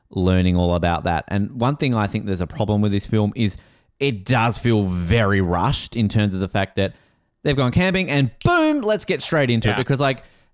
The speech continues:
Speaker 2: That's
Speaker 1: the
Speaker 2: where the issues start coming
Speaker 1: the
Speaker 2: up.
Speaker 1: whole thing to me is that, like, they've probably, they, I think they've only been gone for two days, yet, oh, the food's gone off in two days, like,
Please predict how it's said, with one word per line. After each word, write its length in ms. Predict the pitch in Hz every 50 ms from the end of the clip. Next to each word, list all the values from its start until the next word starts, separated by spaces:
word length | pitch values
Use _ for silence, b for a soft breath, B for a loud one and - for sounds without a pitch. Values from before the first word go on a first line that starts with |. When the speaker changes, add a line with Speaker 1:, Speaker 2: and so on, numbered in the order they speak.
| b _ _ -
Speaker 2:
That's 220 | 143 156 165 165
Speaker 1:
the 40 | 151
Speaker 2:
where 60 | 156
the 140 | 143 135 123
issues 240 | 117 - - 101 -
start 200 | - 95 92 -
coming 120 | - 143
Speaker 1:
the 80 | 143 156
Speaker 2:
up. 60 | 147 -
Speaker 1:
whole 540 | 151 175 180 190 202 202 196 190 180 156
thing 340 | 139 - - 160 165 160 151 135
to 120 | - 123
me 460 | 110 117 135 147 147 147 139 139 135
is 240 | - - 123 117 104
that, 300 | 120 113 113 113 - - b b b b b b b -
like, 220 | 131 131 123 - _
they've 220 | - 139 147 143 -
probably, 280 | - - 185 196 196
they, 160 | - - 165 -
I 80 | - 156
think 100 | 180 226
they've 100 | 220 202
only 120 | 185 160
been 120 | 139 120 110
gone 180 | 127 123 123 107
for 60 | 110
two 160 | - 123 120
days, 360 | 107 98 92 73 62 - - - _
yet, 300 | - 123 117 120 - _ _ _ _ _ -
oh, 300 | 135 151 147 120 98 85
the 120 | 76 98
food's 380 | 90 - - 139 147 147 139 120
gone 160 | 131 135 131
off 200 | 131 139 139 131 139
in 100 | 123 120
two 200 | - 135 127 123
days, 580 | 123 120 120 120 120 120 120 123 123 120 107 -
like, 300 | 104 98 98 95 -